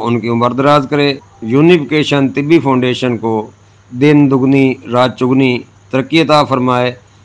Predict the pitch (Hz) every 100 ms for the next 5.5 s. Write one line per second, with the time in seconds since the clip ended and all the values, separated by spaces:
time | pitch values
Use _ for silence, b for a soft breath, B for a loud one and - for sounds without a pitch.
0 | _ - 123 113 123 135 139 131 123 113
1 | 107 117 123 127 117 117 110 - 113 120
2 | 117 107 104 101 101 110 113 101 98 101
3 | 113 _ B B B B B 107 147 147
4 | 135 135 143 139 - 135 - 170 160 147
5 | 135 156 143 127